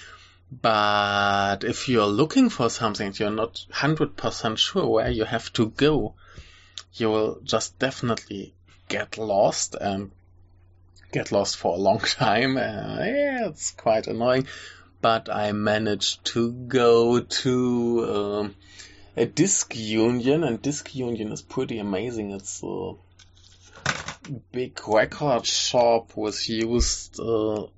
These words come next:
stuff and new stuff, and a pretty big selection. So yesterday I got, um, the major debut album of a band called Inu,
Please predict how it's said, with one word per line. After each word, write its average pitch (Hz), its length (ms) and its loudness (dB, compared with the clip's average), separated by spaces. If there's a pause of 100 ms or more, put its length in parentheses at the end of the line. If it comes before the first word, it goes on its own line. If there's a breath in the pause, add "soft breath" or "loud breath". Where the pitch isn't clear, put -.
(140)
stuff - 680 0
and 107 200 -8
new 104 260 -4
stuff, 98 600 0 (540 loud breath)
and 107 600 2
a 92 60 -2
pretty 135 280 0
big - 240 -4
selection. 98 1300 -2
So 95 420 -2 (920 loud breath)
yesterday 113 600 2
I 101 60 2
got, 98 580 -4
um, 104 600 -4 (420 loud breath)
the 104 160 -4
major 117 520 2
debut 113 480 0
album 104 340 0
of - 160 -8
a - 20 -16
band 101 340 -2
called 101 480 0
Inu, 165 580 2